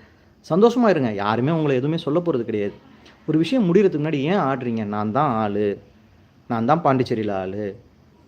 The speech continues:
நான் தான், அ, தமிழ்நாட்டுக்கே ஆளு." ஏன் ஆடுறீங்க?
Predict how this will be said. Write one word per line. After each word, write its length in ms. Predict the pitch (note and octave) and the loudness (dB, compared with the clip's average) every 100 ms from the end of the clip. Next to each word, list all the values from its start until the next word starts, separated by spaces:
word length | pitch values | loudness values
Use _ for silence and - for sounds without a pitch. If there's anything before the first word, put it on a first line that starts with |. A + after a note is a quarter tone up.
| - | -10
நான் 220 | A#2 A2+ | -6 -2
தான், 160 | B2+ D#3+ | 0 0
அ, 840 | C3+ A2+ A2 G#2+ G#2+ G#2 G2 - | 0 0 -2 -4 -6 -8 -10 -4
தமிழ்நாட்டுக்கே 480 | B2+ C3+ B2 B2+ C3+ | 0 0 0 -2 -2
ஆளு." 340 | G#2+ G2 A2 A#2 | -2 -2 -4 0
ஏன் 160 | G#3 | 0
ஆடுறீங்க? 540 | F#3 D#3+ E3 C3+ A2+ | 2 2 2 -2 -2